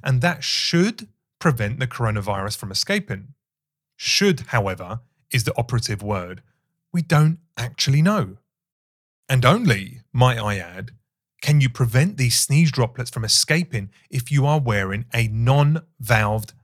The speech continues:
N ninety-five mask, which, of course, you won't be because they are horrible to wear and not recommended for the public. More on that in just a little bit.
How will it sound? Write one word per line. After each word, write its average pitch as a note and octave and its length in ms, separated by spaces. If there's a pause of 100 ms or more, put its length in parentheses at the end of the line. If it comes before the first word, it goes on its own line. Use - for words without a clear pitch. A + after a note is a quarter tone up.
(120)
N B2+ 100
ninety-five A2 480
mask, F2 420 (640)
which, C#3+ 300 (200)
of C3 140
course, F3 360 (180)
you E3+ 160
won't G3+ 280
be G#2+ 320 (360)
because F#3+ 320
they D#3 160
are F#3 140
horrible G#3 520
to E3+ 120
wear A#2+ 320 (280)
and C3+ 180
not D#3 200
recommended A2+ 560
for D#3 100
the D3 80
public. - 480
More F3 200
on F3 120
that C3+ 260 (160)
in B2 80
just A2+ 160
a A2+ 40
little G2 160
bit. G2 220